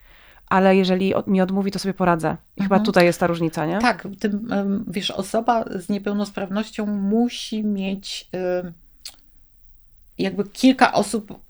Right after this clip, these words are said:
Speaker 2: do, do różnych rzeczy, nie? Dlatego my tak bardzo, y, walczymy o asystencję osobistą. O tym, żeby ten zawód był już zawodem i żebyśmy mieli, mm, dostęp do profesjonalnych asystentów osobistych i na, tak naprawdę,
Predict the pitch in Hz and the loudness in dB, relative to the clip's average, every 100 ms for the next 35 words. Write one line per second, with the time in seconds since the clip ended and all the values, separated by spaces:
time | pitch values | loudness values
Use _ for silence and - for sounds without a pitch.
0 | - 180 208 208 - 220 214 226 233 220 | -10 0 4 4 2 0 0 0 0 2
1 | 214 202 160 156 180 220 - 202 202 208 | 0 -2 -6 -4 -4 -4 -2 -4 0 0
2 | 208 208 - 196 196 202 190 208 208 196 | 4 2 2 0 0 0 0 0 -2 -2
3 | 208 202 202 - 202 196 180 196 196 - | -4 -2 -4 -2 -4 -4 -4 -4 -4 -2
4 | 208 208 - 190 - 190 190 180 208 196 | -2 -2 -2 -6 -4 -6 -6 -2 0 0
5 | 196 - 170 180 180 185 - - - - | -2 -6 -6 -8 -8 -10 -10 -12 -14 -16
6 | _ _ - - - - - 202 185 196 | _ _ -20 -20 -6 -4 -2 -2 0 -4
7 | 196 196 196 196 185 190 202 - - 196 | -2 -2 0 -2 -2 -2 -4 -6 -8 -6
8 | 170 196 202 196 190 196 196 - - 190 | 0 4 4 2 -2 -2 -2 -6 0 2
9 | 185 185 180 214 269 196 190 190 190 196 | 2 0 0 0 0 -4 -6 -10 -6 -2
10 | 202 202 202 202 202 - 170 175 180 170 | -2 -2 -2 -4 -6 -12 -8 -8 -10 -14
11 | - - - - - - - _ _ _ | -18 -20 -20 -20 -20 -20 -20 _ _ _
12 | _ - 170 226 226 - 240 233 226 190 | _ -12 2 4 4 4 6 6 2 2
13 | 196 196 196 - - 202 196 196 196 190 | 4 6 4 2 -6 -6 -6 -4 -2 0
14 | 196 196 190 190 - - 196 190 170 190 | 0 -2 -6 -12 -10 -2 0 0 -2 -4
15 | 185 190 170 180 165 - 226 - 202 202 | -2 -2 -2 -8 -4 -4 -4 -4 -2 2
16 | 196 196 208 208 202 202 190 202 208 214 | 2 2 -2 0 0 0 -2 2 2 2